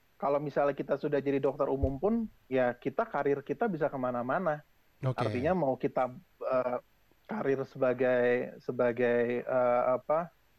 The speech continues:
Speaker 1: entrepreneur juga bisa. Banyak dokter yang justru malah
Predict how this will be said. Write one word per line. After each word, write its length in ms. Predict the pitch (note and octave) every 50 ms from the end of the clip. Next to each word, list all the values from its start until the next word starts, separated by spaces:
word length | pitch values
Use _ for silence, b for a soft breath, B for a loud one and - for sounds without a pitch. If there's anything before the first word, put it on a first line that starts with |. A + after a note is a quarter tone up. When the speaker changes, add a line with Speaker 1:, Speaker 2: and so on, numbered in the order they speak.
| _
Speaker 1:
entrepreneur 720 | - C3+ C#3 C3+ - C#3 C#3+ - C#3 C#3 D3 C#3+ C#3 C3+ B2+
juga 240 | A#2+ C3 A#2 B2 A#2+
bisa. 400 | A#2+ D3+ F3+ F#3 - F3+ E3 D#3+ C3+
Banyak 320 | B2 B2 C3 D3 C3+ C#3 B2+
dokter 320 | B2 - - - C#3+ C#3 C3+
yang 100 | B2 B2
justru 240 | B2+ A#2+ - D3 D#3
malah 320 | D3+ C#3+ B2+ B2+ B2 A#2+